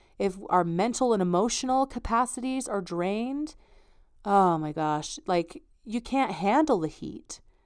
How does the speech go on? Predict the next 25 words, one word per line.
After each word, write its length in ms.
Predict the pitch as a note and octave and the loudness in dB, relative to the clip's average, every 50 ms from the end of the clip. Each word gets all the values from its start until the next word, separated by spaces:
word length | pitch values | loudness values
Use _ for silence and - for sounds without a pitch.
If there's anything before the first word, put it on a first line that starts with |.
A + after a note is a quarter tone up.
| _ _ _ _ _ _ _ _ - - - | _ _ _ _ _ _ _ _ -20 -18 -6
Like, 180 | - F#3 F3 F3 | -2 -2 -2 -2
those, 460 | F#3 F#3 G3+ A3 A#3+ B3+ A3+ G#3 G3 F#3+ | 2 4 6 6 6 4 2 -4 -4 0
those 240 | G#3 A3 A#3+ A#3 | 2 2 2 2
types 380 | - - A#3+ C4 C#4+ C#4 - - | 0 0 2 2 2 0 -2 -4
of 100 | B3+ B3 | -4 -4
things, 600 | - - F#3 F3+ G3 A3 B3 C4 C#4+ C#4 - - - _ _ _ _ - _ | -2 -2 0 0 0 -2 -4 -4 -6 -6 -8 -10 -12 _ _ _ _ -18 _
you 140 | C4+ G#3+ F3+ | -6 -2 0
know, 140 | E3+ F3+ | 0 0
poop 340 | F#3+ F#3+ - - A3 A#3+ B3 | -2 -2 -2 0 0 0 0
being 220 | - B3+ A#3+ A#3+ A#3+ | -2 -2 -2 -2 -4
smeared 400 | - - A#3+ A#3 A#3 A#3+ B3 - | -4 -2 -2 0 0 0 -2 -2
someplace 760 | - B3+ A#3+ B3 A#3 - A3 G#3+ A3 A#3+ C4+ C#4 C4+ - - | -2 -2 -2 -2 -2 0 2 2 2 2 0 -2 -6 -4 -2
or 280 | F#3 F3 E3 E3 E3+ - - - _ | 0 0 0 0 -2 -6 -14 -20 _
someone 380 | - - - A#3 A#3 A#3 A3+ G3+ | -6 0 0 2 2 2 0 2
dumping 400 | F3+ G3+ G#3+ G#3 - B3 A#3 G#3+ | 2 0 0 0 -2 -2 0 -2
a 40 | |
whole 280 | F3+ - G3 G3+ A3 A3 | 0 2 4 4 4 4
bowl 260 | F#3 G#3 G#3 G#3+ A3 | 4 4 4 6 4
of 80 | A3 G#3+ | 4 2
cereal, 560 | - - G3+ G3 G#3+ A#3+ B3+ C4 C4 C4 C4 | -2 -2 0 2 2 2 2 2 4 4 4
like, 220 | A#3 G3 F#3 - - - - _ _ _ | 4 2 0 -2 -10 -20 -20 _ _ _
it 140 | - A#3+ C4+ | -2 -2 0
could 240 | - C4 G#3 D#3+ D#3+ | 2 2 0 2 2
ruin 400 | F3 G3 A3 C4 D4+ F4 E4 A#3+ | 0 2 4 4 4 4 4 2
you, 360 | D#3+ C#3 C3 B2+ C3 D3 D3+ | 0 -2 -4 -6 -8 -10 -10